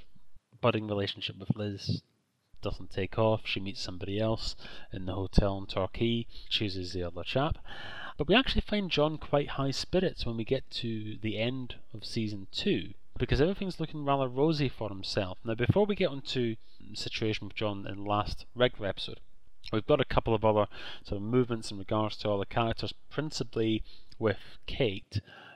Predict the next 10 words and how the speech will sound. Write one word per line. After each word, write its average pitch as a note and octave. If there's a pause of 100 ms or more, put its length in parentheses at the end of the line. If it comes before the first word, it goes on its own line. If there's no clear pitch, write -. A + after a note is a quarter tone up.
(160)
who A2+ (260)
sort A#2+
of G#2+
halfway -
through D3
the B2+
series G2+ (300)
takes -
up G#2 (440)
with G#2+